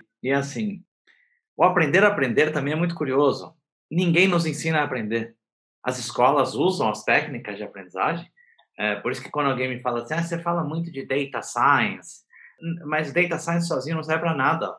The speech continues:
se ele não for adicionado ao learning science, né, as ciências da aprendizagem. Mas o problema é que as escolas usam ciências da aprendizagem, mas muito pouco é dito ao aluno. E existem técnicas pra aprender a aprender, pra gente aprender de forma mais rápida, mais fluida, mais orgânica,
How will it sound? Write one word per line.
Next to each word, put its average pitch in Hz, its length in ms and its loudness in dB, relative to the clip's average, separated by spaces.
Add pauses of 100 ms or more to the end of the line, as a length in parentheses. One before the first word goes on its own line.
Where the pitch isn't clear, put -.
se - 140 -8
ele 123 140 -2
não 135 180 -4
for 127 240 6
adicionado 123 760 2
ao 120 420 2
learning 147 420 4
science, 104 540 0
né, 113 120 0
as 110 160 -2
ciências 131 360 -2
da 131 80 0
aprendizagem. 127 560 0 (840)
Mas 185 220 4
o 190 80 2
problema 175 520 2
é - 40 2
que 156 100 -2
as 123 120 2
escolas 175 500 4
usam 170 400 2
ciências - 380 -4
da 123 60 -4
aprendizagem, 131 600 -2
mas 127 180 -4
muito 170 220 -4
pouco 175 260 2
é 160 40 2
dito 170 200 -2
ao 170 120 6
aluno. 156 420 0 (480)
E 170 80 2
existem 180 340 0
técnicas 175 560 0
pra 123 120 0
aprender 120 500 0
a 117 100 6
aprender, 113 520 0
pra 107 80 -4
gente 110 160 -8
aprender 110 440 -4
de - 120 -16
forma 107 260 -4
mais 101 240 -4
rápida, 107 400 -2
mais 98 220 -6
fluida, 110 280 -6
mais 101 220 -6
orgânica, 107 520 -6